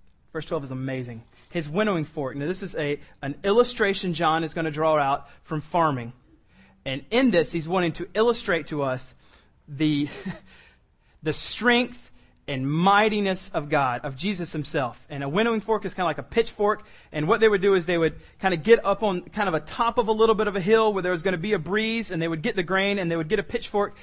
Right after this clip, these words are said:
and they would throw up the grain, and everything that was grain that was good would fall down in what's called the, the threshing floor. And everything that wasn't good, that the chaff would just, 'cause there was a little bit of a breeze, would just be blown out. And that's what he's saying, that Jesus is this farmer with the winnowing fork. And he says,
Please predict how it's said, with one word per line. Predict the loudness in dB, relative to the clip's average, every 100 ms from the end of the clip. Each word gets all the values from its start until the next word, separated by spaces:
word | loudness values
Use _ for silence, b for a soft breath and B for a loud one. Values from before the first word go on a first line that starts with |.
| B B
and | 0
they | 0
would | 0 4
throw | 8 8
up | 6
the | 0
grain, | 0 0 0 0
and | 2
everything | 2 0 0
that | 2 2
was | -2
grain | 0 2 2 2
that | -2
was | 2
good | 6 6 4 B -10
would | -6
fall | 2 4 6
down | 4 2 2
in |
what's | 0 -2
called | 0 0
the, | 0 -6 -6
the | -4
threshing | 2 2 2 -2
floor. | -2 -2 -2 -4 B B
And | 0
everything | 0 0 0 2
that | 4
wasn't | 4 4 2 0
good, | 0 0
that | -4 b -12
the | -6
chaff | 2 6 6 4 0
would | -6
just, | -6 -10 -20 -20 b b
'cause | -4
there | -2
was |
a | 0
little | 2 4
bit | 4
of | 2
a |
breeze, | 0 -2 -2
would | -6
just | -8 -8
be | -10
blown | -2 2 4 4
out. | 2 -2 -12 -20 b b b
And | -2 0
that's | 0
what | -2
he's | -4
saying, | 0 0 0
that | -2
Jesus | 0 2 2 0 -2
is | -4 -4
this | -8
farmer | -2 2 2 2
with | -2 -2
the |
winnowing | -2 0 0 -2
fork. | -2 -2 -4 -4
And | -4
he |
says, | 0 2 2